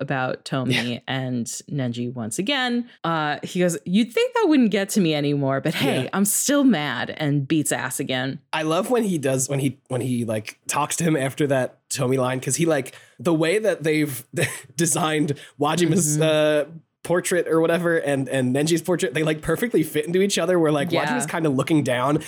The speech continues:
Speaker 2: and Nenji, like, bends down to, like, look up into his face. He's
Speaker 1: Yeah.
Speaker 2: like, "What the fuck did you say to me?" It's really good.
Speaker 1: <laughs>
Speaker 2: It's really, really good.
Speaker 1: It's very good.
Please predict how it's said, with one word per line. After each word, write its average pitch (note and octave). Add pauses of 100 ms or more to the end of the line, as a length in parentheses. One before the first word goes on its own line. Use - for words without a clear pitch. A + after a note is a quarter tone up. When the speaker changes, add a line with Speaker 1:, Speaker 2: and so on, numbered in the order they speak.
(140)
Speaker 2:
and D3
Nenji, D#3+
like, E3+
bends D3
down C3
to, D3
like, A#2+
look A#2
up C#3+
into D#3
his C3+
face. B3+
He's C#4+
Speaker 1:
Yeah. -
Speaker 2:
like, -
"What A2
the C#3
fuck -
did B2+
you C#3
say C3
to C3
me?" E3 (220)
It's D3+
really E3
good. B2 (160)
Speaker 1:
<laughs> -
Speaker 2:
It's D3
really, D3+
really A#2
good. G2+
Speaker 1:
It's C#3+
very A#2+
good. B2